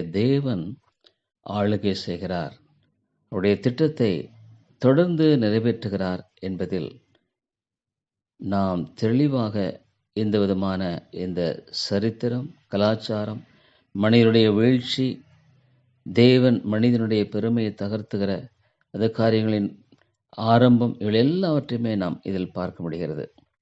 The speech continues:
இவை தேவன் ஒருவரே சர்வேகாதிபத்தியம் உள்ளவர்.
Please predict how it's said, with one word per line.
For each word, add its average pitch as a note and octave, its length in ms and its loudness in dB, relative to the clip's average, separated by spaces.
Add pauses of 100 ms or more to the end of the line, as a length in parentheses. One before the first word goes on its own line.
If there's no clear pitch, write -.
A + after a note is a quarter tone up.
(380)
இவை A2 240 0
தேவன் D3 420 4
ஒருவரே G2+ 460 0 (200)
சர்வேகாதிபத்தியம் F2+ 1160 -6
உள்ளவர். D#2 360 -10